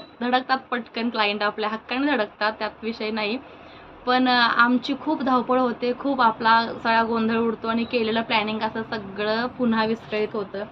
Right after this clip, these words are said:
तर आज हे मला, अ,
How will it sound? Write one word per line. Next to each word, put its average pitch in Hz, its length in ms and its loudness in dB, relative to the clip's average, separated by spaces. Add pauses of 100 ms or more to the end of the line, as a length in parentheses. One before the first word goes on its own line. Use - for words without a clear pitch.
(420)
तर 247 160 0
आज 226 440 2
हे 254 160 2
मला, 233 440 4 (420)
अ, 214 120 -2